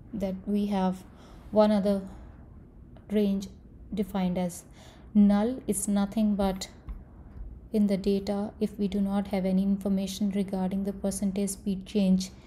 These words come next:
for fixed or mobile broadband, uh, fixed broadband or mobile, then it's defined as null, whereas we have information about it in other columns. Therefore, if you want, you can just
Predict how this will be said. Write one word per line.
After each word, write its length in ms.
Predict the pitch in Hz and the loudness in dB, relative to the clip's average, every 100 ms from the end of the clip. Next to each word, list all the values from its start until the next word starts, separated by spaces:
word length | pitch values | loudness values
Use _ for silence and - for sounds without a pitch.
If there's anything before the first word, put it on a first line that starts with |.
| - - - - | -20 -20 -20 -20
for 160 | - 190 | -8 -6
fixed 460 | 185 202 196 - - - - - - - | -2 -2 -2 -12 -18 -20 -20 -20 -20 -2
or 200 | 202 185 - - | 0 0 -4 0
mobile 400 | 208 196 190 185 | 2 4 4 2
broadband, 600 | 185 190 180 - 190 220 - - - - - | 2 0 0 0 0 -2 -4 -18 -18 -18 -4
uh, 140 | - | 0
fixed 400 | 196 226 - - | 2 0 -2 -4
broadband 460 | - 208 190 202 202 | 0 2 2 -2 0
or 80 | 190 | 2
mobile, 540 | 202 185 196 180 190 | 2 4 4 2 0
then 720 | 226 208 202 202 190 190 196 - | 0 2 2 2 0 -4 -8 -4
it's 240 | 196 196 | -4 -2
defined 420 | - 196 202 185 | -6 -2 0 2
as 240 | 185 180 - | 2 0 4
null, 300 | 214 226 240 | 4 4 0
whereas 560 | 202 196 190 196 196 - - - - | 0 2 4 2 0 -8 -16 -18 -2
we 160 | 202 196 | 2 2
have 220 | 196 190 | 2 0
information 560 | 190 185 190 190 190 | -2 -2 -2 -2 -2
about 380 | 196 185 190 185 | -2 2 0 0
it 120 | 196 | -2
in 180 | 190 190 | -2 0
other 200 | 185 185 | 2 0
columns. 520 | 190 196 185 214 269 | -4 -2 0 0 -2
Therefore, 420 | - 190 185 196 196 | 0 0 2 -2 -2
if 220 | 196 - | -4 -2
you 80 | 180 | 0
want, 340 | 185 247 254 | 0 0 -2
you 60 | 190 | -4
can 220 | 190 185 | -2 -2
just 280 | 220 247 | -4 -8